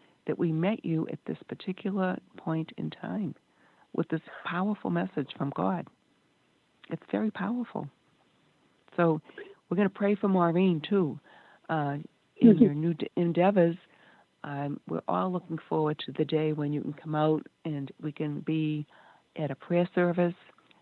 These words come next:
Speaker 1: Talk about your prayer service. What happens at a prayer service?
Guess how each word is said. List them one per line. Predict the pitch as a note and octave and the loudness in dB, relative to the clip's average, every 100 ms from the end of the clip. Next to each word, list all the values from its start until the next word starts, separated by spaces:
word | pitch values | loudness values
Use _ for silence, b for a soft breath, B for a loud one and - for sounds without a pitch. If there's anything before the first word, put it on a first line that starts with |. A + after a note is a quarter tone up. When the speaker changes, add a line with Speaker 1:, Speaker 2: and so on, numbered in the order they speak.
| _ - | _ -4
Speaker 1:
Talk | F#3 | -4
about | G#3 G3 - | 0 0 0
your | E3 | -6
prayer | - E3+ - | -2 -2 -2
service. | D3 D3 - - | -4 -6 -6 -2
What | C#3+ | -2
happens | - D3 - D3+ | -2 -6 -6 -6
at | - | -6
a | - | -6
prayer | C#3+ D3 - | -4 -4 -4
service? | - - | -6 -6